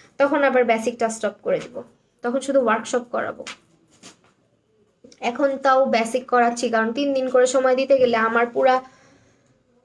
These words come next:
<coughs> সারাদিন চলে যায় স্টুডেন্টদের পিছনে, অর্ধেক দিন চলে যায়, রাতে আমি আর কোনো কাজ করতে পারি না, কিছুই করতে পারি না, লাইভগুলো ক্যান্সেল করে দিতে হয়।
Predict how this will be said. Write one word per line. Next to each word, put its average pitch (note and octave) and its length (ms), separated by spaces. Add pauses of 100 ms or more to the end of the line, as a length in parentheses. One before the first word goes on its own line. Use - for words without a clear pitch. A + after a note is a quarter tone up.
(100)
<coughs> E4 300
সারাদিন D#4+ 460
চলে G4 240
যায় G3+ 320
স্টুডেন্টদের A#3+ 500
পিছনে, A3+ 340
অর্ধেক A3 360
দিন C4+ 160
চলে C#4+ 220
যায়, A#3 180
রাতে A3 340
আমি A#3 160
আর A3 100
কোনো A3 200
কাজ B3 220
করতে C4+ 260
পারি A3 260
না, A3 220 (580)
কিছুই C#4+ 240
করতে C4+ 260
পারি A#3+ 140
না, A#3 140
লাইভগুলো A#3 480
ক্যান্সেল A#3+ 340
করে B3+ 240
দিতে C4+ 220
হয়। C4 240